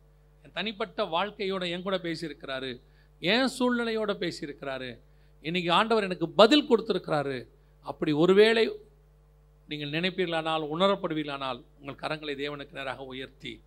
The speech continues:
ஒப்பு கொடுத்து சொல்லுங்க, "ஆண்டவரே, நீர் இன்று என்னோடு கூட பேசினதுக்காக உமக்கு ஸ்தோத்திரம், இடைப்பட்டதுக்காக உமக்கு நன்றி ஆண்டவரே.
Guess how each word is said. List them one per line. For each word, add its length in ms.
ஒப்பு 280
கொடுத்து 300
சொல்லுங்க, 340
"ஆண்டவரே, 380
நீர் 140
இன்று 200
என்னோடு 240
கூட 140
பேசினதுக்காக 720
உமக்கு 360
ஸ்தோத்திரம், 600
இடைப்பட்டதுக்காக 880
உமக்கு 400
நன்றி 460
ஆண்டவரே. 500